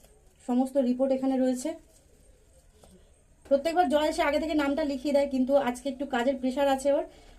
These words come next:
ওই জন্য করে আগে বেরোতে পারবে না। ডাক্তারের চেম্বারে গিয়ে আমাদের দেখা হবে, ওখান থেকে ডাক্তার দেখিয়ে দুজনে মিলে টুকিটাকি কিছু বাজার হাট করে তারপরে গিয়ে আমরা বাড়ি ফিরি। প্রচণ্ড পরিমাণে আমার ঘাম হয়, দেখো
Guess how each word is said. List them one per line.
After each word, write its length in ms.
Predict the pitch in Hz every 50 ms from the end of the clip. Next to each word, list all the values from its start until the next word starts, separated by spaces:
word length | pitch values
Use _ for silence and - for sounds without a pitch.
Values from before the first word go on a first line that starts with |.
| -
ওই 120 | - 247 247
জন্য 200 | 269 277 285 285
করে 140 | 294 302 302
আগে 220 | 285 254 247 277
বেরোতে 300 | 254 262 262 277 277 285
পারবে 260 | 285 277 269 254 269
না। 140 | 247 247 254
ডাক্তারের 420 | 240 240 247 - - 294 320 320
চেম্বারে 360 | - 311 294 294 302 311 320 311
গিয়ে 120 | 320 330
আমাদের 240 | 294 285 277 302 254
দেখা 220 | 247 226 226 226
হবে, 200 | 220 202 180 190 - - - - - -
ওখান 200 | 247 254 285 277
থেকে 140 | 302 294 294
ডাক্তার 360 | 254 247 240 247 - 285 269
দেখিয়ে 460 | 254 262 254 - 294 302 311 330 349
দুজনে 300 | 269 262 262 254 262 262
মিলে 240 | 269 277 277 311 320
টুকিটাকি 420 | - 277 254 - 277 277 269 269 262
কিছু 240 | 277 269 - 320
বাজার 300 | 254 240 233 226 254 269
হাট 180 | 277 277 269 269 -
করে 320 | - 269 285 320 349 370 370 - - - - - - - -
তারপরে 560 | - 233 226 247 269 285 - - 247 262 285 269
গিয়ে 200 | 247 269 330 320
আমরা 180 | 262 277 339
বাড়ি 220 | 294 247 202 202 214
ফিরি। 180 | - 208 190 - - - _
প্রচণ্ড 460 | - 277 269 - 339 339 349 339 359
পরিমাণে 360 | 294 302 - 302 311 320 311 302
আমার 180 | 302 302 285
ঘাম 300 | 277 - - 214 214 208
হয়, 140 | 202 202 196
দেখো 140 | 208 208